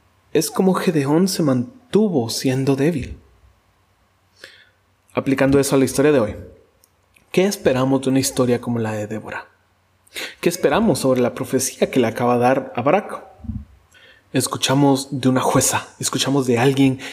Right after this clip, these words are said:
que está liderando y juzgando a Israel. Y el momento en el cual dice, "Porque la victoria del Señor sobre Sísara quedará en manos de una mujer". Bueno, si no sabemos el resto de la historia, inmediatamente pensamos,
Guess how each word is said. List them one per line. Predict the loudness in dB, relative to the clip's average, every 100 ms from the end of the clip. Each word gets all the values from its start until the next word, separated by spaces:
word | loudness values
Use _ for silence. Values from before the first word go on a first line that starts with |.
| -6
que | -4
está | 0
liderando | 2 2 0 2 2 4
y |
juzgando | 2 0 0 2 2 4
a |
Israel. | 2 0 -4 -4 -6 -10 -14 -2
Y | 0
el |
momento | 2 2 2
en | 2
el | 0
cual | 2 2 2
dice, | 0 0 0 -2 -12 -20 -20 _ _
"Porque | -4 0
la | 0
victoria | 0 0 2
del |
Señor | 0 0 2 2 2 -4 -12 _ _ -8
sobre | -2 0
Sísara | 0 -2 -2 -2 -2
quedará | -2 0
en | 2
manos | 2 2 4
de |
una | 4
mujer". | 4 2 0 -6 -20 _ _ _ _ _ _ _ _ _ _ _ -16
Bueno, | -6
si | -2
no | 0
sabemos | 2 2 0
el |
resto | -2 0
de | 0
la |
historia, | 0 0 0
inmediatamente | 2 4 2 2 -2 -2
pensamos, | -2 0 2 2 0